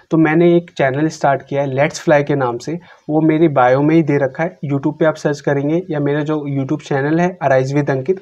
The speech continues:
उसके अंदर दे रखा है, वहाँ पर आप जाके देख सकते हैं। I hope आपको वो बहुत पसंद आएगा। So thank you so much। बाकी मिलते हैं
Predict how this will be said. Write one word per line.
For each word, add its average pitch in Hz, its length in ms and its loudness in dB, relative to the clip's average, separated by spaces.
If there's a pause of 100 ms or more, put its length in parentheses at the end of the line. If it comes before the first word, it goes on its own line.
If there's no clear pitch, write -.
उसके 165 220 -4
अंदर 151 160 0
दे 135 220 -2
रखा 156 280 -2
है, 202 100 -6 (300)
वहाँ 139 120 4
पर 147 160 2
आप 139 100 0
जाके 131 280 -2
देख 131 240 -4
सकते - 280 -12
हैं। 165 140 -6 (100)
I 151 60 -2
hope 156 300 0
आपको 135 280 -2
वो 151 140 0
बहुत 139 360 0
पसंद 151 300 0
आएगा। 147 380 2 (640)
So 151 240 0 (220)
thank 139 180 -2
you 170 140 0
so 170 160 4
much। 208 180 0 (200)
बाकी 139 240 -2
मिलते 143 300 0
हैं 180 140 -2